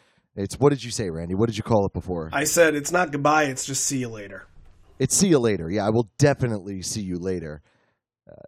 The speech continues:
Speaker 1: it's just, uh, e-, every, every free day I had has been,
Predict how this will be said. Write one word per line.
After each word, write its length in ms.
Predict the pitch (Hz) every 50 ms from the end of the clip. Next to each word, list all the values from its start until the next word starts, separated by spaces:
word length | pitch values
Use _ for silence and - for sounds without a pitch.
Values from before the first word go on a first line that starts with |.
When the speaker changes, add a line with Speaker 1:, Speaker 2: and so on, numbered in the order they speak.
| - _ _
Speaker 1:
it's 440 | - - - - - - - - -
just, 640 | _ - - 110 107 101 87 - - - - -
uh, 240 | 98 92 90 85 80 - 107
e-, 60 | 120 113
every, 580 | 113 123 117 92 110 120 120 113 104 101 95 - - _ _ _ _ _ _ _ _ _ _ _ _ _ _ _ _ _ -
every 300 | 131 131 - 127 120 110
free 320 | - - 131 135 131 117
day 200 | 107 117 113 107 101
I 120 | 95 98
had 320 | 87 95 107 101 98 92
has 220 | 85 92 92 85 -
been, 480 | - 92 85 82 80 80 78 80 85